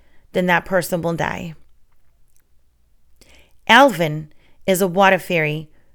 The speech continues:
who travel not by wings, but in a water bubble. They are protectors of the night blooming water flowers and they are comfortable around otters. Alp lubacra is also,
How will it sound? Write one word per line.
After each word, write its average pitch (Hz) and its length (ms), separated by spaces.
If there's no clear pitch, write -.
who 214 160
travel 175 720
not 208 260
by 349 140
wings, 240 640
but 190 120
in 180 80
a 170 60
water 190 300
bubble. 160 500
They 247 180
are 302 60
protectors 226 580
of 170 180
the 190 80
night 185 280
blooming 254 300
water 175 260
flowers 170 580
and 190 120
they 190 80
are 170 100
comfortable 170 640
around 165 360
otters. 156 600
Alp 269 280
lubacra 220 760
is 175 160
also, 202 460